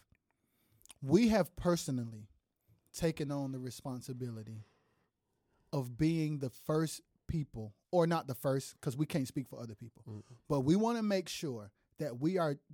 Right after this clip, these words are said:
Speaker 1: being seen doing our part to change the narrative. If me and Chris can grow to this place,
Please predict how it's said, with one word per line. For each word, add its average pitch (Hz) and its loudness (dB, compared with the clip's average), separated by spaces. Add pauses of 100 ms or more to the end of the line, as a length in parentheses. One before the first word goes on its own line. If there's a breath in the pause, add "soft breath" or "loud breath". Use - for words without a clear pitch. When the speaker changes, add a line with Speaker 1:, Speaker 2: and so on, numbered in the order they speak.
(120)
Speaker 1:
being 190 6
seen 120 0 (360)
doing 151 2
our 143 -4
part 123 -6 (280)
to 127 -6
change 117 -4
the 113 -8
narrative. 95 -10 (1300 soft breath)
If 139 0
me 233 4
and 247 4
Chris 151 0 (440)
can 143 2
grow 147 6
to 156 -2
this 143 0
place, 165 0